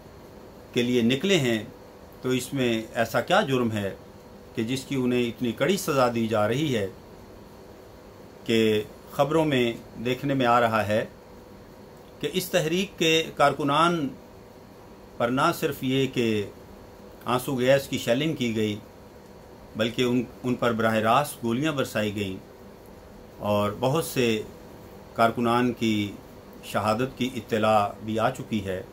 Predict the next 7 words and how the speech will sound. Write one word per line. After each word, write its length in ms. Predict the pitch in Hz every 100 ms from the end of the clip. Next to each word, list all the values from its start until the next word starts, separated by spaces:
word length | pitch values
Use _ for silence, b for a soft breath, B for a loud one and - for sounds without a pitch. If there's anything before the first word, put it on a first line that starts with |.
| -
बहुत 240 | 110 123 -
से 140 | 117
ज़ख्मी 360 | 104 107 147 165
हैं। 240 | 113 101 - - - - - - - - - - - - - - - - - - - - - -
तो 140 | 151
क्या 200 | 165 190
ये 480 | 233 208 214 208 160